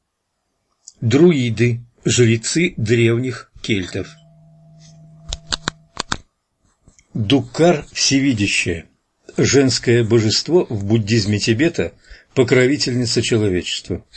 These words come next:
Изображается с тысячью рук, и на каждой ладони виден открытый глаз, символ всевидящего и всепомогающего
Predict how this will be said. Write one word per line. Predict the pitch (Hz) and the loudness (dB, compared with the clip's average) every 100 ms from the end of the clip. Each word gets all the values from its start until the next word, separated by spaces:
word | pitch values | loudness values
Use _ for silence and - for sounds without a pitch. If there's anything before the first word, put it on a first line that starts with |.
| - - | -20 -14
Изображается | - 117 120 120 110 127 113 - | -2 2 2 2 2 2 2 0
с | 117 | -4
тысячью | - 110 113 - - 104 | -2 -4 -4 -4 -2 0
рук, | 101 156 - - _ _ _ | 0 -2 -4 -20 _ _ _
и | 135 | 2
на | 120 | 2
каждой | 117 131 101 104 | 2 0 2 0
ладони | 95 101 147 147 101 | 0 0 0 0 0
виден | 101 135 135 120 - _ - | 0 0 0 -2 -8 _ -2
открытый | 123 - 120 120 117 | -2 2 0 2 0
глаз, | 98 120 151 - - | 0 2 2 0 -2
символ | - - 117 110 107 - | -2 2 2 2 -2 -4
всевидящего | - 120 110 151 147 - 143 143 143 - - - | -2 0 0 0 -2 -2 0 0 -2 -10 -10 0
и | 180 - | 0 0
всепомогающего | - - 127 123 101 95 92 135 127 - 127 117 117 | -4 0 0 0 -2 -2 -2 -2 -2 -2 0 0 -2